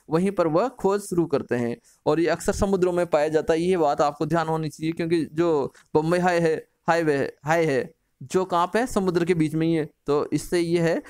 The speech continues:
कि अवसादी, वहाँ पर भी अवसादी चट्टानें हैं समुद्र के नीचे, ठीक है। अब देखते हैं इनके बारे में, इसके उदाहरण के बारे में बात करें तो जो सिलिका होती है, जो सिलिका है ये भी परतदार चट्टान है, अवसादी चट्टान है, कैल्साइट है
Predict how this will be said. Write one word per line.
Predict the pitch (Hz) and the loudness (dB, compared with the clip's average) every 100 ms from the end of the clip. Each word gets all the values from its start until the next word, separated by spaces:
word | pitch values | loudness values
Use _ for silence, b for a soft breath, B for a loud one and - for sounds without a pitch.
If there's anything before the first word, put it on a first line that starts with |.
| B | B
कि | - - | -4 0
अवसादी, | 147 156 151 165 | 0 0 -2 0
वहाँ | 151 151 170 185 | -2 -2 -2 -2
पर | 175 | 0
भी | 185 | 0
अवसादी | - 143 165 | 0 0 -2
चट्टानें | 156 127 120 135 | -2 -4 -4 -4
हैं | 151 202 | -4 -4
समुद्र | 220 - 156 135 127 | -6 -6 -6 -6 -4
के | 190 | -4
नीचे, | 190 127 - - _ _ _ _ | -2 -4 -6 -10 _ _ _ _
ठीक | 220 233 | 0 0
है। | 381 - _ _ B B B - | 0 -4 _ _ B B B -4
अब | 165 | 0
देखते | 151 160 185 | 0 0 0
हैं | 185 180 | 0 -4
इनके | - 170 170 180 | -2 -2 0 0
बारे | 135 131 | 2 0
में, | 143 | 0
इसके | 156 - | -2 0
उदाहरण | 185 156 185 202 | 0 2 0 0
के | 208 | 0
बारे | 170 156 | 0 -2
में | 160 | -2
बात | 139 139 | -2 0
करें | 160 160 | -2 -2
तो | 165 175 _ _ _ _ _ | -2 -6 _ _ _ _ _
जो | 143 156 | -4 -4
सिलिका | - 185 170 160 | 0 0 2 2
होती | 135 110 113 | 0 -2 0
है, | 107 - _ _ _ - | 0 -2 _ _ _ -8
जो | 135 | -8
सिलिका | - 170 170 156 143 | -2 -2 0 0 0
है | 143 151 170 | 0 0 0
ये | 143 | -2
भी | 147 180 190 | 0 -2 -2
परतदार | 139 127 127 123 | -4 -2 0 -2
चट्टान | 127 123 - 117 131 | -4 -10 -4 -4 -2
है, | 139 | -4
अवसादी | - 131 127 143 | -4 -4 -2 -4
चट्टान | 143 - 123 127 | -6 -6 -6 -4
है, | 135 B B - | -8 B B -4
कैल्साइट | 139 143 151 170 160 156 | 0 0 -2 -2 -2 -2
है | 170 170 | -2 -2